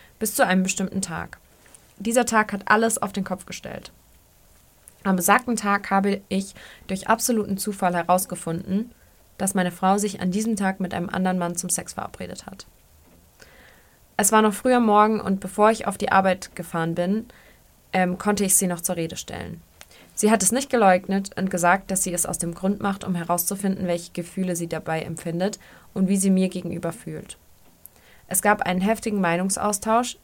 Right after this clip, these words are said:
der von meiner Seite aus mit den Worten endete, „Fahr hin und finde es heraus.“ Danach bin ich gefahren, musste allerdings meinen Tag, ähm, früher abbrechen, da ich mich gedankentechnisch nicht auf die Arbeit konzentrieren konnte. Ich fuhr also wieder heim.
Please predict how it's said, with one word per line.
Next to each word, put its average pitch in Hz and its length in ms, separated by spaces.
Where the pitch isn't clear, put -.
der 196 100
von 185 100
meiner 185 240
Seite 190 340
aus 190 220
mit 190 160
den 170 120
Worten 190 300
endete, 185 560
„Fahr 180 220
hin 180 240
und 180 160
finde 175 240
es 175 140
heraus.“ 160 500
Danach 214 260
bin 196 140
ich 196 80
gefahren, 165 480
musste 190 320
allerdings 190 400
meinen 170 220
Tag, 190 340
ähm, 180 260
früher 180 320
abbrechen, 190 600
da 175 160
ich 180 120
mich 175 140
gedankentechnisch 175 800
nicht 180 240
auf 180 140
die - 100
Arbeit 165 240
konzentrieren 160 560
konnte. - 320
Ich 190 120
fuhr 262 140
also 190 220
wieder 170 180
heim. 220 340